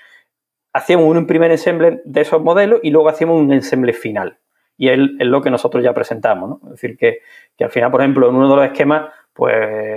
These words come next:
había casi, eh, ocho, nueve, diez tipos de modelos distintos agrupados. Y cada mode-, cada grupo de esos, eh, re-, recuerdo que le llamamos de la A a la L, ¿no? Y cada uno de esos, pues, tenía ocho modelos, tenía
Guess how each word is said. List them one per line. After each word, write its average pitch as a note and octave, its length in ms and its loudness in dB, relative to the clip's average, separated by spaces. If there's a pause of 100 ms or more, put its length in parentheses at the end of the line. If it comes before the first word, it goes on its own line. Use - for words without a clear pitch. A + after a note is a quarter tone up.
(220)
había B2 420 0
casi, C3+ 580 -2
eh, A2 920 -4
ocho, B2+ 340 -2
nueve, C#3+ 400 2
diez C#3 280 -2
tipos D#3+ 280 0
de C#3+ 100 2
modelos C3+ 340 2
distintos C3 640 -6
agrupados. A#2+ 540 -2
Y C3 100 -8
cada D#3 240 4
mode-, D#3 280 2
cada D3+ 260 2
grupo D#3+ 340 2
de E3 100 4
esos, F3+ 240 -8 (540)
eh, A#2+ 200 -4
re-, A#2+ 120 0 (200)
recuerdo A#2 260 0
que C3 40 0
le B2+ 60 4
llamamos C3+ 200 2
de A#2 80 0
la A#2+ 140 2
A - 40 0
a B2+ 180 -2
la A#2+ 100 4
L, B2 260 0
¿no? F#3+ 180 -12 (280)
Y C3+ 120 -20
cada C#3 220 0
uno C#3+ 120 2
de C#3+ 80 4
esos, C#3+ 160 -2
pues, C#3+ 100 -2
tenía A#2+ 340 -4 (300)
ocho B2 280 -2
modelos, B2+ 500 2
tenía A2 300 -4